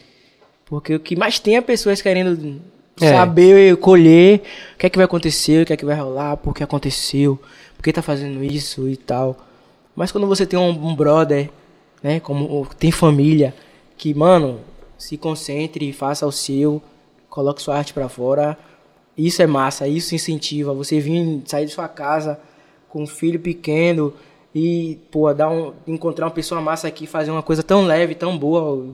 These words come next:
Speaker 1: do podcast aqui, né, do BaiaCast, isso é gratificante e enaltecedor. Eu chego em casa renovado, chego em casa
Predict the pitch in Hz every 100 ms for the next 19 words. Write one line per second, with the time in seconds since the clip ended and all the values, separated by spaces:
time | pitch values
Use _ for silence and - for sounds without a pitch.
0 | 135 131 - 143 135 139 139 127 - 147
1 | - - - - _ _ 135 143 143 143
2 | 139 - 165 - 156 - - _ _ _
3 | 156 165 180 175 185 - 214 208 175 185
4 | 202 - 208 214 214 214 - _ _ 202
5 | 226 226 214 196 208 214 160 139 143 -
6 | _ _ _ 151 - 170 175 180 160 160
7 | 170 190 190 196 190 139 135 147 135 -
8 | _ _ - 160 170 151 156 165 175